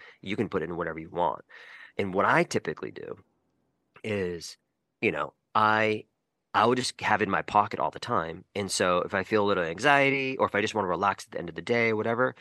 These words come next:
I pop out of my pocket. I dr-, I drop a, you know, quarter drop or half dropper in. Not, I don't even go, I don't, I, I don't think the last, I don't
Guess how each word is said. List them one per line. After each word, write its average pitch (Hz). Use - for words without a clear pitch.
I -
pop 95
out 104
of 107
my 110
pocket. 85
I 87
dr-, -
I 87
drop 92
a, 87
you 107
know, 85
quarter 98
drop 92
or 92
half 92
dropper 90
in. 80
Not, 175
I 143
don't 190
even 196
go, -
I 143
don't, 220
I, 135
I 170
don't 240
think 160
the 104
last, 120
I 143
don't 202